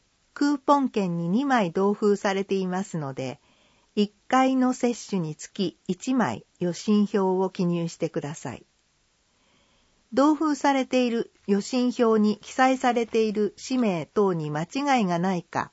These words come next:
ご確認ください。電話番号、年齢、質問事項を記入してください。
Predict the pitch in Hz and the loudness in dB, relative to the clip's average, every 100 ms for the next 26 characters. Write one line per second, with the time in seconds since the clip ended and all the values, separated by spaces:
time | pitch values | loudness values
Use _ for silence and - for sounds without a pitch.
0 | - 165 190 196 196 180 175 175 151 170 | -4 -4 -2 -2 -2 0 -2 -4 -8 -8
1 | 165 - - _ _ _ _ _ _ _ | -8 -10 -12 _ _ _ _ _ _ _
2 | _ _ _ _ _ _ _ - 208 226 | _ _ _ _ _ _ _ -2 2 4
3 | 226 208 208 202 175 156 135 143 _ _ | 4 4 4 2 0 -4 -8 -14 _ _
4 | _ - 190 202 190 175 165 156 - _ | _ -2 2 4 2 0 -2 -6 -12 _
5 | _ _ _ - - 269 262 254 240 240 | _ _ _ -16 -4 0 2 2 0 0
6 | 220 190 190 196 - - 180 170 156 - | 2 2 2 0 -4 -2 0 0 -2 -6
7 | - 151 147 143 - 135 - | -10 -8 -8 -10 -10 -10 -12